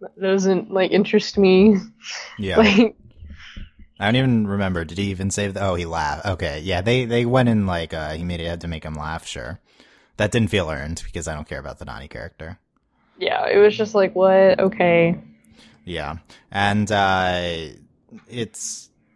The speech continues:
Speaker 2: so, uh, yeah, I don't, and her, him and, him and Bubbles interacting good, but, um,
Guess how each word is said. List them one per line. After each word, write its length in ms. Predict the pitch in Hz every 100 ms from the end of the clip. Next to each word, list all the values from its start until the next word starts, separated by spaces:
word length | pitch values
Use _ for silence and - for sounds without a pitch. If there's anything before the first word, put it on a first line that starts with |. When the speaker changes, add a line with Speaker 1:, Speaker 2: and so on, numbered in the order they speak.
| _ -
Speaker 2:
so, 240 | - 135
uh, 680 | 127 127 113 127 123 120 120 123
yeah, 240 | 123 101
I 40 |
don't, 120 | 117 139
and 140 | 139
her, 260 | 139 175 170
him 260 | 127 165
and, 300 | 165 151 143
him 120 | 135 165
and 100 | 151
Bubbles 260 | 127 117
interacting 600 | 107 104 101 - 101 92
good, 400 | 92 87 82 78
but, 340 | 85 82 80 78
um, 540 | 82 76 78 76 76